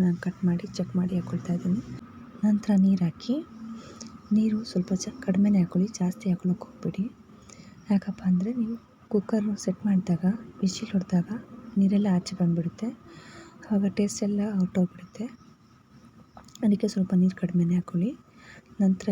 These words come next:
ಇದಕ್ಕೆ ಅರಿಶಿನದ ಪುಡಿ, ಅರಿಶಿನ ಗೊತ್ತಿರೋಂಗಿಲ್ಲ ಯಾರಿಗೂ, ಆ್ಯಂಟಿಬಯೋಟಿಕ್ಕು, ಅದಕ್ಕೋಸ್ಕರ ನಾವು ಕೂಡ ಹಾಕ್ತಿದ್ದೀವಿ. ಸ್ವಲ್ಪ ಎಣ್ಣೆ ಬಿ-, ಎಣ್ಣೆ ಹಾಕಿ. ಎಣ್ಣೆ ಹಾಕಿ ಅಂದರೆ ಬೇಳೆ ಕಟ್ಟು ಚೆನ್ನಾಗಿ ಬಿಟ್ಕೊಳ್ಳುತ್ತೆ, ಅದಕ್ಕೋಸ್ಕರ ಅರಿಶಿನ ಎಣ್ಣೆ ಹಾಕಿ. ನಂತರ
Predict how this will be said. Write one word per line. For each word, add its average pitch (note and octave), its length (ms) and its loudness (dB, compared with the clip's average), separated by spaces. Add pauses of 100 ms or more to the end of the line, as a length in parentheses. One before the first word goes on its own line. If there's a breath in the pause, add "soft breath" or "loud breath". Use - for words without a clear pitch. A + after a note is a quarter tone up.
ಇದಕ್ಕೆ - 300 -12 (440)
ಅರಿಶಿನದ F#3+ 280 2 (100)
ಪುಡಿ, F#3+ 140 -6 (280)
ಅರಿಶಿನ F#3 260 0 (320)
ಗೊತ್ತಿರೋಂಗಿಲ್ಲ F#3+ 560 2
ಯಾರಿಗೂ, F#3+ 300 0
ಆ್ಯಂಟಿಬಯೋಟಿಕ್ಕು, F#3+ 640 0 (180)
ಅದಕ್ಕೋಸ್ಕರ F#3+ 560 0
ನಾವು F3+ 200 2
ಕೂಡ - 60 -10 (100)
ಹಾಕ್ತಿದ್ದೀವಿ. G3 380 -8 (800 loud breath)
ಸ್ವಲ್ಪ F#3+ 180 0 (120)
ಎಣ್ಣೆ F#3 240 6
ಬಿ-, G3+ 100 2 (240)
ಎಣ್ಣೆ G3+ 200 4
ಹಾಕಿ. G#3 240 -2 (320)
ಎಣ್ಣೆ G3+ 240 6
ಹಾಕಿ F#3+ 260 0
ಅಂದರೆ F#3 220 2 (500)
ಬೇಳೆ G3 260 4
ಕಟ್ಟು G3+ 300 -6
ಚೆನ್ನಾಗಿ F#3 300 4
ಬಿಟ್ಕೊಳ್ಳುತ್ತೆ, F3 560 -4 (540 loud breath)
ಅದಕ್ಕೋಸ್ಕರ F#3 540 -2 (240)
ಅರಿಶಿನ - 260 -4 (140)
ಎಣ್ಣೆ F#3 260 2
ಹಾಕಿ. - 260 -10 (1800 loud breath)
ನಂತರ G#3 200 0